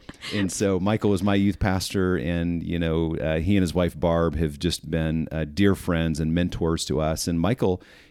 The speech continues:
Speaker 2: is a stage four, um, cancer survivor, throat cancer survivor. And I think initially when he was diagnosed, they,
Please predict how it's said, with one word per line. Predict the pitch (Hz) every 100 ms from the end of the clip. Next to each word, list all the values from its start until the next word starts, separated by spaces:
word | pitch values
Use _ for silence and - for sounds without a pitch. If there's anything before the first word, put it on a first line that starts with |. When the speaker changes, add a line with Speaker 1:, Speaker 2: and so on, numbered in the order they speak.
| -
Speaker 2:
is | 87
a | 90
stage | - - 90 95 -
four, | - 90 92 92 90 -
um, | 78 82 82 82
cancer | - 117 - -
survivor, | - 67 67
throat | 69 92 95
cancer | - 78 -
survivor. | - - 62 65 73 - - - - -
And | 80 80
I | 82
think | - 90
initially | 82 87 95 - 104 110
when | 87 80
he | 95
was | 95 80
diagnosed, | 85 87 85 90 127 - - - _ _ _ -
they, | 82 85 85